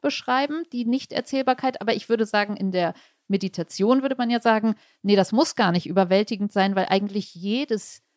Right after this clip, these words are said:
Jetzt vielleicht in seinem nur so sein,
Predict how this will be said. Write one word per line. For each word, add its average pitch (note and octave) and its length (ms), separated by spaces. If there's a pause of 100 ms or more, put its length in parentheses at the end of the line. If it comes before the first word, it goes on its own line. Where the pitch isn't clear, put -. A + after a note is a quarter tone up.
(140)
Jetzt - 760 (1080)
vielleicht G#3 460
in G#3+ 180
seinem G#3 640
nur B3+ 260
so A3+ 300
sein, G#3 600